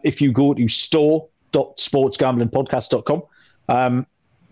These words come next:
that's store dot sports gambling podcast dot com. There are some M L B gambling podcast,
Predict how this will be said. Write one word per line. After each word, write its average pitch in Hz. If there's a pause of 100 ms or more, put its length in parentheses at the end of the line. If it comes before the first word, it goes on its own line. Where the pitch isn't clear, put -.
(180)
that's -
store 151
dot 135
sports 131
gambling 117
podcast -
dot -
com. 156
There 139
are 160
some 117
M 123
L 113
B 113
gambling 113
podcast, -